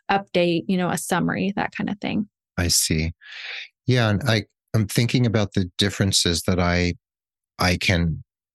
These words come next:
Speaker 2: perceive. You know, when you're an F N P working in primary care or you're a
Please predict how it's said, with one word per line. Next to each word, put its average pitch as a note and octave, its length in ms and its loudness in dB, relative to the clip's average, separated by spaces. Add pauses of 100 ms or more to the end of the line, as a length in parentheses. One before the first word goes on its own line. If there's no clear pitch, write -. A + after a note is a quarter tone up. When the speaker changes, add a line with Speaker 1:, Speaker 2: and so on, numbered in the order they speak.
(200)
Speaker 2:
perceive. E2+ 960 2 (500)
You A2 80 4
know, F#2+ 340 2
when G2+ 240 2
you're G2 260 4
an F2+ 220 0
F - 220 0
N G2+ 180 0
P F#2 320 2
working F2 560 0
in E2+ 360 0
primary B2 460 0
care D#2+ 480 0 (160)
or G2+ 340 2
you're F2 280 2
a E2+ 60 0